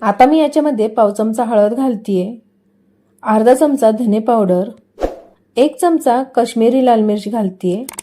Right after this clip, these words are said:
याचा फक्त कलर छान येतो, ही तिखट नसते. आता याच्यामध्ये मिरची आणि लसणाचा ठेचा घालायचा आहे.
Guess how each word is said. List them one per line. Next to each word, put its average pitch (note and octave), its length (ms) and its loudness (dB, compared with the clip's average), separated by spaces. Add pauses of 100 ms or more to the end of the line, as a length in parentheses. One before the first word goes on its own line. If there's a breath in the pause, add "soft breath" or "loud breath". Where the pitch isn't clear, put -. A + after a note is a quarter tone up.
(120)
याचा C#4+ 260 4
फक्त D4 300 2 (200)
कलर A#3 220 4 (140)
छान A#3+ 220 0
येतो, G#3+ 460 -4 (160)
ही A3 200 -6
तिखट G#3+ 320 -4
नसते. A3 680 -6
आता A#3 220 4
याच्यामध्ये D4+ 580 2
मिरची B3+ 420 0
आणि C4 200 0
लसणाचा A3+ 440 -2
ठेचा A#3 380 0
घालायचा A3 480 -2
आहे. G3+ 120 -4